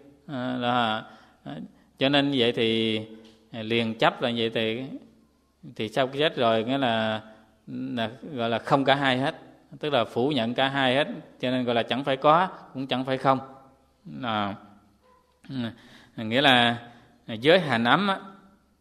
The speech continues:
thì nó hiện nó còn đây, vậy thì nó là có, phải không? Còn ba cái ấm kia, phải không? Mà gần á là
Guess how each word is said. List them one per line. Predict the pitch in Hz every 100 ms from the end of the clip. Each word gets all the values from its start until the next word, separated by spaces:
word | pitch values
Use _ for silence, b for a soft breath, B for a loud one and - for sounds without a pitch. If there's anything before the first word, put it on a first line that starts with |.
| _ _ 185 -
thì | 117
nó | 123 156
hiện | 135 117 131
nó | 143
còn | 120 117
đây, | 135 139 - - - _ _
vậy | 117 113 117
thì | 117
nó | 113 147
là | 151
có, | 110 139 170 208 - - - _ _ _ _ -
phải | 139
không? | 135 123 - B B
Còn | 120 113 131
ba | 139 147
cái | 147 160
ấm | 180 190 185 - -
kia, | - 143 143 131 - - - _ -
phải | 143
không? | 139 127 - - - _ - 233 285 _ b b b - - - 277 - _ _ _ - 240 226
Mà | 143 120 120 113
gần | 117 123 123
á | 139
là | 127 113 113